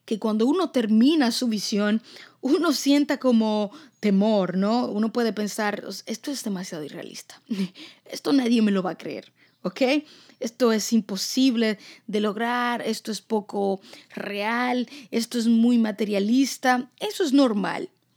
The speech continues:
eso es normal. Pero tú tienes que entender que la mayoría de la gente, no, no quiero sonar exagerada, pero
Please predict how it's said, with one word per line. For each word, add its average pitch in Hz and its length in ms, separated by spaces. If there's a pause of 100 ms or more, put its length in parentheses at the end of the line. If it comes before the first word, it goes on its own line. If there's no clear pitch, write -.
(140)
eso 262 240
es 233 120
normal. 196 400
Pero 262 200
tú 330 140
tienes 403 340
que 285 120
entender 208 500 (840)
que 254 100
la 247 180
mayoría 339 580
de 269 100
la 208 160
gente, 247 720 (1400)
no, 180 100
no 175 140
quiero 208 220
sonar 185 280
exagerada, 214 500
pero 202 220